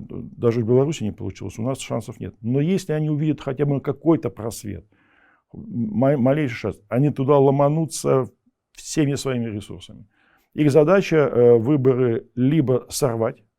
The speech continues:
а, то есть если устроить массовые беспорядки до выборов,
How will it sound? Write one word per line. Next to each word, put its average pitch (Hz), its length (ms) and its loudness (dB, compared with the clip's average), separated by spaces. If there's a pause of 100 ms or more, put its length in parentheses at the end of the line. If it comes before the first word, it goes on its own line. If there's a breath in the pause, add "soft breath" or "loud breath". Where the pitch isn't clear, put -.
(540)
а, 101 760 -8
то 127 80 -2
есть 113 180 -4
если 131 300 -2
устроить 113 360 -6
массовые 104 400 -6
беспорядки 98 580 -10
до 107 240 4
выборов, 233 460 -2